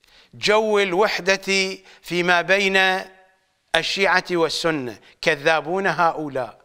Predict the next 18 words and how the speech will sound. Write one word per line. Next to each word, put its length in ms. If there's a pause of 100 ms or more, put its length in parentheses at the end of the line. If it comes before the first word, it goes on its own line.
(420)
سفلة 840 (220)
منحطون. 960 (1300)
بيعة 460
الغدير 880 (160)
بيعة 640
فرقت 840 (560)
بين 260
الشيعة 500
والسنة، 640 (200)
بين 240
الشيعة 480
وغيرهم 760 (380)
من 160
السنة 680 (200)
أو 120
سائر 460
الملل 420
الأخرى. 640